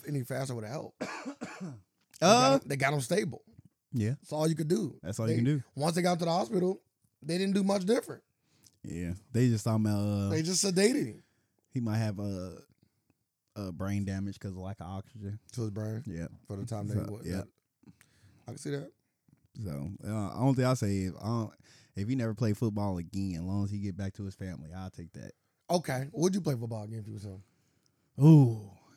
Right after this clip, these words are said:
Speaker 2: We was talking
Speaker 1: Like,
Speaker 2: about
Speaker 1: let's say you bounce back, like,
Speaker 2: if I'm
Speaker 1: nothing happened.
Speaker 2: eh, eh, eh, would I play football again? Uh, eh, like I said to somebody else, somebody else asked me a question earlier.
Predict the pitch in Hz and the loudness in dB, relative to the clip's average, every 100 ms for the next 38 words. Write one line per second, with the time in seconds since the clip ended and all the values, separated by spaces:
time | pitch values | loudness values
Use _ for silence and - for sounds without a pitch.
0 | _ 127 131 135 135 165 202 165 202 185 | _ -8 -6 -2 2 4 6 6 4 4
1 | 170 170 160 165 143 143 131 120 - _ | 6 6 4 2 2 0 0 -4 -12 _
2 | - 127 139 151 160 160 143 113 101 - | 0 4 6 6 4 0 -2 -6 -14 -16
3 | - - - - - - 180 - - 147 | -18 -16 -12 -14 -14 -18 -18 -8 6 8
4 | 165 185 165 151 175 170 170 170 170 - | 10 8 6 6 6 4 4 2 0 -4
5 | - _ _ _ _ _ - 220 247 269 | -20 _ _ _ _ _ -4 2 4 6
6 | 277 285 277 214 - - 160 - 156 147 | 8 8 8 4 -2 -8 -8 -2 0 4
7 | 143 - 151 131 127 147 131 117 104 127 | 4 6 4 4 2 2 4 2 0 0
8 | 120 120 117 113 107 113 107 95 82 64 | 2 0 0 -2 -2 -2 -2 -4 -8 -12